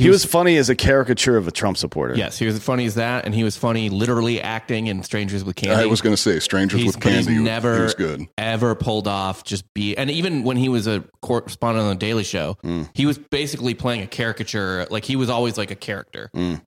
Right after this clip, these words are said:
Speaker 2: He, he's not, he, he was, he's extremely ill-suited for that job.
Speaker 1: Yeah. Yeah, well, what are you gonna do?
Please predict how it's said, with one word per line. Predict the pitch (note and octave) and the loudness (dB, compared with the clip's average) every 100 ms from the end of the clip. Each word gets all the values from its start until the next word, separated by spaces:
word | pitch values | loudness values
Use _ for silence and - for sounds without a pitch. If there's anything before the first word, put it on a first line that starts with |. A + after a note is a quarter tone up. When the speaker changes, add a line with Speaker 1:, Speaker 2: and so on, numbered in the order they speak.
| _ | _
Speaker 2:
He, | - - A2+ | -14 -10 -6
he's | A#2+ | -2
not, | C3 B2 A#2 - _ _ _ | -2 -2 -4 -8 _ _ _
he, | B2+ C#3 | -4 -2
he | B2+ C#3 E3+ | -2 0 0
was, | A#2+ G#2 - _ _ - | 0 -2 -6 _ _ -6
he's | A#2+ G#2 | -6 -6
extremely | - - - A2 G#2 F2+ | -12 -10 -4 -2 -2 -4
ill-suited | F#2 F2+ - F2 E2 | -4 -4 -6 -6 -8
for | - | -8
that | - - | -8 -6
job. | C#2+ D#2 - _ - | -8 -8 -12 _ -4
Speaker 1:
Yeah. | D2+ C#2+ B1+ _ _ - | -2 -2 -4 _ _ -12
Yeah, | C#2 C#2 | -10 -8
well, | C2+ D2+ A#1 _ _ _ _ _ _ _ _ _ _ _ _ _ - | -8 -8 -10 _ _ _ _ _ _ _ _ _ _ _ _ _ -4
what | F2+ | -2
are | |
you | F2+ | 0
gonna | E2+ | -2
do? | D#2+ C#2+ | -6 -8